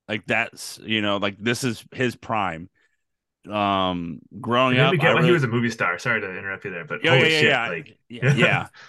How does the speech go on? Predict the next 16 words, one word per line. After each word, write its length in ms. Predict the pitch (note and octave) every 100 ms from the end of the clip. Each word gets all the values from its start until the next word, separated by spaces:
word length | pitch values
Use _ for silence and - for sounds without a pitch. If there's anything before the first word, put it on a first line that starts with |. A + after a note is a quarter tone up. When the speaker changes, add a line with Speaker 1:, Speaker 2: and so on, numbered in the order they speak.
| _ _ _ -
Speaker 1:
Like, 280 | B2 B2 -
I, 680 | B2+ C#3+ D#3+ E3 E3+ E3 A#2+
growing 460 | A2 C3+ D3+ D3+ C#3
up, 240 | C#3 B2+ -
not 500 | G#2+ A2+ C3 C3+ A#2+
really, 640 | A#2+ B2+ B2+ B2+ B2+ A2+ _ _ _ _ _ _ _ _ _ _ _ _ _
I 120 | G2
didn't 220 | B2 C3+ C3+
really 180 | C#3
watch 420 | A2 G#2+ A#2+ B2+ -
that 200 | A#2 G#2
many 340 | A2+ A#2+ G#2 -
Burt 220 | G2+ A2+ D2+
Reynolds 300 | G2+ A2+ G2
movies. 760 | F2 F#2+ G#2+ B2+ D#3+ D#3+ - _ _ _ _ _ _ _ _ - - G2
Um, 580 | G2+ G2+ G2 F#2+ F#2